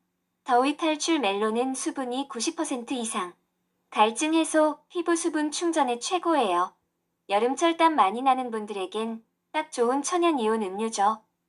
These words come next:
둘째, 칼륨으로 붓기 아웃. 멜론은 칼륨이 풍부해서 몸속 나트륨을 배출해줘요. 전날 라면 드셨다면 다음날 멜론 드세요. 부은 얼굴 속 빠지는 느낌 팍.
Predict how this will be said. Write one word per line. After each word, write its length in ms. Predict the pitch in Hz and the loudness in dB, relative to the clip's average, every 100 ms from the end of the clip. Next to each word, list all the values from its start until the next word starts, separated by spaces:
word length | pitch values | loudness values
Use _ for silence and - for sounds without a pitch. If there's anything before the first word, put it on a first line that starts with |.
| _ _ | _ _
둘째, 640 | - 247 240 214 196 226 - _ _ _ _ | -6 -4 -4 -4 -4 -6 -12 _ _ _ _
칼륨으로 680 | - 339 339 339 294 233 277 | 0 4 4 2 2 2 2
붓기 360 | 277 220 - 262 | 0 -10 -2 4
아웃. 340 | 208 175 175 _ _ _ _ _ | 4 2 -6 _ _ _ _ _
멜론은 520 | - 208 226 240 294 294 | -4 0 2 2 0 -2
칼륨이 480 | 320 311 294 285 | -4 -2 -2 -2
풍부해서 800 | 294 240 208 185 180 226 220 - _ _ | -4 -8 -4 -4 0 2 2 0 _ _
몸속 360 | 190 214 240 302 | -6 -6 -2 0
나트륨을 560 | 254 269 302 294 269 247 | 2 0 -2 -4 -4 -4
배출해줘요. 840 | 175 - 285 269 214 170 165 - _ _ _ _ _ - | -8 -8 -6 -4 -2 0 0 -2 _ _ _ _ _ -6
전날 420 | 214 220 262 269 | -2 6 6 8
라면 340 | 196 214 262 | 2 2 -4
드셨다면 800 | 240 233 233 190 175 214 277 214 _ _ _ _ _ | -6 -6 -6 -6 -6 -2 -2 -4 _ _ _ _ _
다음날 560 | - 208 208 233 262 269 | 2 4 4 6 4 4
멜론 400 | 190 202 262 294 | -2 -4 -4 -6
드세요. 600 | 247 226 226 214 220 226 - | -6 -6 -4 0 0 -2 -6
부은 320 | 220 254 247 | -6 -2 -2
얼굴 340 | 180 170 233 | -4 -4 -4
속 460 | 269 - 220 - _ _ _ _ _ | -4 -4 -4 -4 _ _ _ _ _
빠지는 540 | 294 294 302 302 302 | 0 2 0 -2 -2
느낌 420 | 220 185 277 285 285 | -2 -6 -6 -8 -6
팍. 260 | - - | -6 -6